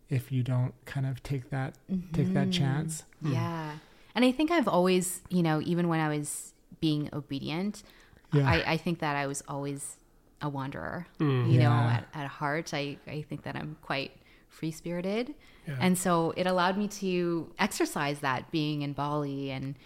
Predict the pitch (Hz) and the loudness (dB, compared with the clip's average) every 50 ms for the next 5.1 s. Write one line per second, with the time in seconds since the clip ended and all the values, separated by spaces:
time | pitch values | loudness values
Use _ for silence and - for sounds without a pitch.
0 | - - - - - _ _ - 170 170 165 160 160 160 156 - - - 156 151 | -20 -20 -20 -20 -20 _ _ -4 -2 0 0 0 0 -2 -2 -4 -8 -8 -6 -6
1 | 156 - - 156 - 147 139 139 135 135 135 135 135 131 113 104 - 135 135 135 | -6 -6 -8 -6 -4 -4 -2 -2 -2 -2 -4 -2 -2 -2 -2 -2 -2 -2 -4 -6
2 | 131 - - - - - - _ _ _ _ _ _ - - - 175 165 165 165 | -8 -10 -14 -20 -20 -20 -20 _ _ _ _ _ _ -14 -10 -6 -2 -2 0 0
3 | 165 160 156 151 156 156 - 160 143 139 143 143 - 139 143 143 147 143 147 151 | 0 0 0 -2 -2 -4 -4 -4 -4 -4 -6 -8 -8 -10 -10 -10 -10 -10 -12 -10
4 | - - 254 - 349 330 359 359 339 294 - - 151 202 - - 262 240 226 214 | -10 -10 -8 -6 -6 -6 -6 -8 -10 -12 -10 -8 -8 -8 -6 -6 -6 -6 -6 -6
5 | 208 | -8